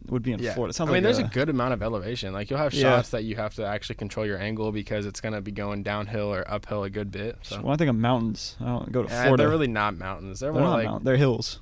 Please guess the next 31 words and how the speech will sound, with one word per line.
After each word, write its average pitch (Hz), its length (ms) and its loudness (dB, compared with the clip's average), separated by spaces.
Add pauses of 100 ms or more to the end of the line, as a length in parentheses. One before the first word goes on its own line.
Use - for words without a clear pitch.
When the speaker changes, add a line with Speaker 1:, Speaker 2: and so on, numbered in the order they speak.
Speaker 2:
Yeah. 90 140 -14 (580)
Very 131 400 0
slightly 113 580 0
rolling 104 340 -2
hills. 117 100 0
Speaker 1:
Mounds. 117 560 0 (320)
Speaker 2:
Mounds, 95 420 -8
yeah. 101 120 -8 (180)
That's - 20 -10
Speaker 1:
Throw 123 100 0
Speaker 2:
a - 40 6
Speaker 1:
down 131 140 6
Speaker 2:
good 120 80 4
Speaker 1:
the 113 40 2
Speaker 2:
one. 117 80 2
Speaker 1:
mound. 120 260 2 (720)
Speaker 2:
Yeah, 139 180 2
it's, 127 140 -2
I 135 80 -2
mean, 139 260 2
for 147 240 2
being 165 200 2
in 143 100 4
Florida, 120 320 4
it's 110 80 -2
a - 40 -16
pretty 135 160 2
beautiful 107 320 -4
course. 107 420 -4
Uh, 120 200 0
but 135 200 2